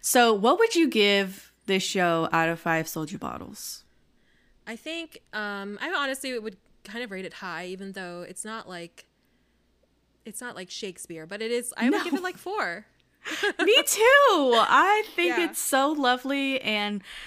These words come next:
Speaker 1: really watchable. So much fun. I mean, honestly, a lot of fun, even though the plot is super repetitive. Not
Speaker 2: Yeah.
Speaker 1: much is happening in the grand scheme of things. This was,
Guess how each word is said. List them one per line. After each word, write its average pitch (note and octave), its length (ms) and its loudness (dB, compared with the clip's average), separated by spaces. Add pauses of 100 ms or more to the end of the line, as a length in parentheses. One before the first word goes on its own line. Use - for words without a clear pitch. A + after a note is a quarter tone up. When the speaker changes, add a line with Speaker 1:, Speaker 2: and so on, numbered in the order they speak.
(240)
Speaker 1:
really C4 280 4
watchable. G3+ 880 2
So A#3+ 500 0
much G3+ 320 0
fun. E3+ 580 -2
I F3+ 80 -2
mean, G3 300 -2
honestly, A3+ 440 0
a G3+ 80 0
lot F3 240 2
of F3+ 80 -6
fun, E3+ 240 -2
even A#3 300 0
though G3+ 340 0 (640)
the G3+ 100 2
plot A#3 440 -2
is F3+ 180 -2
super A#3 560 -2
repetitive. D#3+ 920 -4 (380)
Not A3+ 380 2
Speaker 2:
Yeah. A3+ 60 2
Speaker 1:
much A#3 260 0
is G3 140 -2
happening F3 640 -2
in E3+ 100 -4
the E3 80 -6
grand E3 320 -4
scheme F3 240 -6
of E3+ 120 -6
things. F3 440 -4
This A3+ 180 -4
was, A3 220 -4